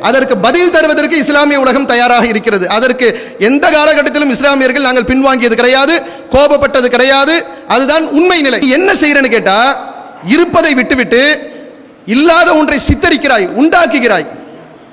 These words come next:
உதாரணத்திற்கு, இஸ்லாமிய மார்க்கம் மதுவுக்கு எதிரான ஒரு மார்க்கம். போதை,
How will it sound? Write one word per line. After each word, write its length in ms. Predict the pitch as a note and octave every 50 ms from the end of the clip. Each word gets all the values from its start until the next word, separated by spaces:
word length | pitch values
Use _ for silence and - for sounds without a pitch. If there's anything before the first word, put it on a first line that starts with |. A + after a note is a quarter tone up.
| - - _
உதாரணத்திற்கு, 680 | G3+ A#3+ D4+ D#4+ D#4+ - C#4+ C#4 C4+ C4 A#3 A3+ C4+ C#4 - - - - - - -
இஸ்லாமிய 400 | F#3+ - C#4 D4+ D#4 D#4+ D4 D4
மார்க்கம் 460 | C4+ C4 C4 C4+ C4+ D4 D#4 D4+ - - - - D#3 E3 D3 -
மதுவுக்கு 420 | G3+ B3 C#4 F4 E4+ E4 E4+ E4
எதிரான 320 | D4 B3 B3+ C4 B3+ C#4 C#4+
ஒரு 140 | C4 A#3 G3+
மார்க்கம். 360 | G3 F#3 F3 D#3 D3+ - - - - - - - - - - - - - - _ _ - D3 D3
போதை, 580 | F#3+ A#3 C#4+ C#4+ C4 B3 B3 B3 B3+ B3 A#3+